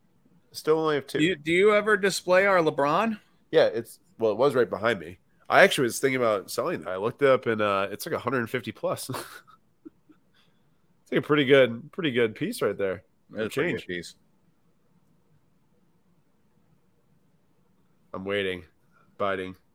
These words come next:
Speaker 1: time. Nate, Dragon Ball.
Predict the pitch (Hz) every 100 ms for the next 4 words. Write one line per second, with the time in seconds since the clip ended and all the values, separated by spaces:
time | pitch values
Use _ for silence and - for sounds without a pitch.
0 | _ - 107 95 - _ _ _ _ _
1 | _ _ _ _ _ _ _ _ _ _
2 | _ _ _ _ _ _ _ 117 127 170
3 | 170 - 127 123 123 135 143 143 156 175
4 | 160